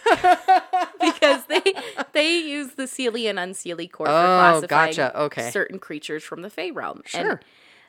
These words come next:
Speaker 2: it's the good ones and the not so good ones.
Speaker 1: Right. Right.
Speaker 2: So, Fae versus Imp.
Speaker 1: Mm-hmm. So, w-,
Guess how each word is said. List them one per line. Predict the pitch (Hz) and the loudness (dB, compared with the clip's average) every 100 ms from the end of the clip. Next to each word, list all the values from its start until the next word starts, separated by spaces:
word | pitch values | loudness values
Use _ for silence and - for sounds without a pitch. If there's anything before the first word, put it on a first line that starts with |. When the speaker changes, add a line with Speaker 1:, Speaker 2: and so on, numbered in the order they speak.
| _ _ - | _ _ -8
Speaker 2:
it's | 160 - - | -6 -6 -14
the | 185 196 196 - _ _ - | -14 -12 -14 -18 _ _ -10
good | 156 147 | -8 -6
ones | 151 151 202 - - _ _ _ - | -8 -8 -12 -16 -20 _ _ _ -18
and | 156 151 151 156 196 | -16 -14 -12 -8 -6
the | |
not | 277 330 330 - | -2 -2 -2 -6
so | - 165 151 | -2 0 -2
good | 151 147 | -4 -6
ones. | 139 180 135 131 | -4 -6 -6 -4
Speaker 1:
Right. | 131 131 131 127 123 - - - _ _ - | -2 -2 -4 -6 -8 -14 -20 -20 _ _ -10
Right. | 135 127 117 - | -6 -4 -6 -12
Speaker 2:
So, | - - 190 170 165 _ | -8 -2 0 0 -4 _
Fae | - 208 180 | -4 -2 -2
versus | 165 170 - 175 - | -2 -6 -6 -12 -6
Imp. | 233 135 - _ _ - | -6 -8 -16 _ _ -12
Speaker 1:
Mm-hmm. | 147 143 147 165 151 _ - - - - | -10 -8 -10 -12 -20 _ -20 -20 -20 -14
So, | - 220 214 214 202 - - - | -4 0 2 2 0 -8 -20 -20
w-, | 185 135 | -16 -16